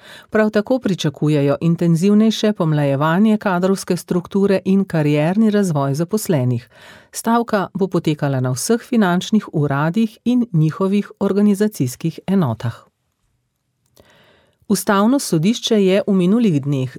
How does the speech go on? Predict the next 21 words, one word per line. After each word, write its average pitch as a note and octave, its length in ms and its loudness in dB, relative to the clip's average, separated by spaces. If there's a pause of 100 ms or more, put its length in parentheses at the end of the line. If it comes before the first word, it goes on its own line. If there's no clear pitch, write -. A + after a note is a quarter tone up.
(140)
sprejelo G#3 640 0
eno F3 440 -2
najpomembnejših F3 1040 -2
sistemskih E3+ 760 -4
odločitev D#3+ 640 -2
s - 80 -18
področja E3 480 -2
kazenskega D#3 720 -4
prava. C#3+ 400 -2 (640)
Presodilo G#3+ 580 0
je, E3+ 320 0
da E3 160 -2
je D3+ 200 2
zakon D3+ 520 0
o E3 100 -2
kazenskem E3+ 680 -2
postopku E3+ 640 -4
v D3+ 120 -2
neskladju F3 680 -2
z E3+ 80 0
ustavo D#3 540 -2